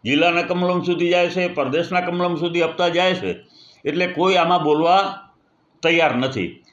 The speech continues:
તો આ ખૂબ ગંભીર પરિસ્થિતિ કહેવાય બાબત કે પ્રમુખને કોઈ ગાંઠતા ન હોય, જિલ્લા પંચાયતના સત્તા પક્ષના સભ્યોનું કોઈ માનતા ન હોય, ડીડીઓ મનમાની કરતા હોય. નવાઈની વાત તો એ છે, બીજી મારે વાત આપના માધ્યમથી આપને કહેવા માગું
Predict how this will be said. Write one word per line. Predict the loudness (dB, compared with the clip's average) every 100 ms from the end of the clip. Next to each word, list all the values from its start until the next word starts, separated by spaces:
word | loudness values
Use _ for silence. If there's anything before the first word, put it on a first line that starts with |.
| _
તો | -2
આ | 0 2 0
ખૂબ | -2 0
ગંભીર | 0 2 2 2
પરિસ્થિતિ | 0 0 0 -2 -2 -4
કહેવાય | -2 0 2
બાબત | 2 2 2 0 -2
કે | -4
પ્રમુખને | -2 -2 -2 -2 -2
કોઈ | 0 0
ગાંઠતા | 0 -2 0 0
ન | 2
હોય, | 2 2 0 -4 -14 _ _ -4
જિલ્લા | 2 2
પંચાયતના | 2 0 0 0 0
સત્તા | -2 -2 0
પક્ષના | 0 -2 -2 -2
સભ્યોનું | -2 -2 0 0 0
કોઈ | 0
માનતા | 0 -2 0 0
ન | 0
હોય, | 2 2 0 -2 -12 _ _ _ -2
ડીડીઓ | -2 2 2
મનમાની | 2 2 2 2 0
કરતા | 0 -2 2
હોય. | 2 2
નવાઈની | 2 2 2 2
વાત | 0 2
તો | 0
એ | 0
છે, | 0
બીજી | -2 -2 0
મારે | 0 2
વાત | 2 2
આપના | -2 -2 0
માધ્યમથી | 0 -2 -2 -2
આપને | -2 -2
કહેવા | -4 -2 -2
માગું | -2 -4 -6